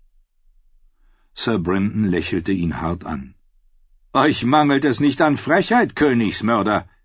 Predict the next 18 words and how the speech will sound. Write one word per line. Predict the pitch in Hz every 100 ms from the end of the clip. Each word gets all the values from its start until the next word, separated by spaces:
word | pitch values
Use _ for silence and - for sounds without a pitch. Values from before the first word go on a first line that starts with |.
| _ _ _ _ _ _ _
Mit | 202 180
einem | 175 180 170
Eidbrecher | 190 208 - 185 165 170
zu | 185 156
verhandeln | 156 156 190 185
ist, | 180 160 -
äh, | 170 151 - - - _
wie | 113 175 185
auf | 156
Treibsand | - - 202 285 - 196 127
zu | - 117
bauen. | 110 101 87 82 _ _ _ _ _ _ _
Cat | - 196 -
hätte | 170 170
es | 135
besser | - 147 156
wissen | 139 135 131
müssen | 135 - 123